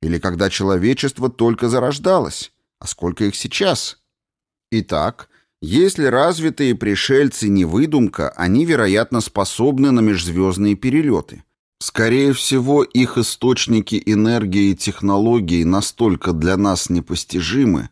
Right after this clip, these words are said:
насколько сверхзвуковые самолёты, атомные подлодки и космические шаттлы непостижимы для племён Амазонии, плавающих на долблёных каноэ.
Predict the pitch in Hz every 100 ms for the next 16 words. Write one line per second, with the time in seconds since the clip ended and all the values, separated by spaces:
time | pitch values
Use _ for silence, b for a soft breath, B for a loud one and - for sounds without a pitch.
0 | _ _ - 95 123 - 160 151 156 -
1 | 135 147 127 104 123 120 123 123 107 -
2 | 98 95 95 110 131 127 120 - 123 -
3 | 120 113 110 110 104 95 110 131 - 127
4 | 107 b b 98 95 113 - 120 - 107
5 | - 98 90 - 127 151 139 127 113 127
6 | 127 - 123 113 101 151 151 127 107 110
7 | 104 107 107 131 131 123 120 110 156 151
8 | 101 76 67 b b - 90 147 135 139
9 | 123 139 117 123 110 110 104 92 90 92
10 | 92 - 120 110 65 50